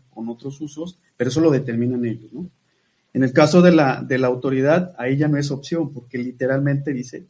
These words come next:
de, no podrá haber separación de usos de suelo entre habitacional, comercial y centros de trabajo. Y, e iba a comentar, ¿qué es lo que entiendo de la ley? Pues la ley lo que viene a hacer es a reconocer situaciones de hecho, por ejemplo, y tiene una connotación de carácter,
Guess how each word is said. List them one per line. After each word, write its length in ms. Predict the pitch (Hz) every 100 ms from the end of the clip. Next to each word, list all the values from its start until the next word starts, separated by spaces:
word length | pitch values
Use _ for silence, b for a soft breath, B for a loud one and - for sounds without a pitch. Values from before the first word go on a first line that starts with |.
| _
de, 320 | 135 139 139
no 300 | 139 156 180
podrá 300 | 190 170 156
haber 180 | 156 156
separación 640 | 160 - 123 113 147 185 - _ _ _
de 100 | 131
usos 260 | 127 127 151
de 100 | 131
suelo 380 | - 131 135 151
entre 200 | 131 123
habitacional, 640 | 117 113 - 113 127 175
comercial 540 | - 120 117 117 165 147
y 40 |
centros 380 | 120 120 120 127
de 80 | 120
trabajo. 360 | - 113 113 _ _ _ _ _ _ _ -
Y, 340 | 160 180 175
e 80 | 147
iba 140 | 156 180
a 60 |
comentar, 560 | 180 175 - 180 180 - _ _ _ _ -
¿qué 80 | 170
es 60 |
lo 120 | 190
que 320 | 185 170 160 151
entiendo 400 | 151 160 165 175
de 100 | 165
la 120 | 160
ley? 140 | 170
Pues 180 | 165 139
la 60 | 135
ley 160 | 151
lo 100 | 170
que 100 | 170
viene 200 | 151 151
a 20 |
hacer 180 | 151 143
es 140 | 147 156
a 60 |
reconocer 440 | 147 147 131 123 127
situaciones 580 | 139 131 120 127 123 127
de 80 |
hecho, 180 | 143 143 _ _ _ _ _ _ -
por 140 | 131
ejemplo, 440 | 127 151 - 131 - -
y 140 | 135
tiene 240 | 135 139 151
una 240 | 160 165
connotación 840 | 147 120 117 120 117 131 131 135 135
de 240 | 127 117
carácter, 580 | 117 113 110 135 127